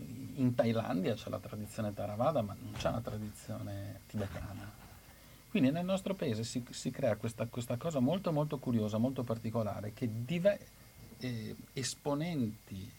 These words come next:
espressioni delle diverse tradizioni buddiste si mettono assieme sotto il grande ombrello dell'Unione Buddista Italiana. Questo è un esperimento storico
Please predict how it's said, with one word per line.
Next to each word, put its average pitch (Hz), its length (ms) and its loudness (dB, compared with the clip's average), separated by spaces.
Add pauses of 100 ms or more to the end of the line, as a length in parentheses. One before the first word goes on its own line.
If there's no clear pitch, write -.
espressioni 131 840 0
delle 104 180 -4
diverse 113 580 -4
tradizioni 107 680 -6
buddiste 110 580 -4 (380)
si - 260 -2
mettono 131 460 0
assieme 110 800 -2 (380)
sotto - 800 0
il 131 80 2
grande 113 300 4
ombrello 107 400 0
dell'Unione 104 320 -2
Buddista 104 360 -6
Italiana. - 440 -8
Questo 160 180 -4
è - 40 2
un 110 40 4
esperimento 131 520 -4
storico 135 480 2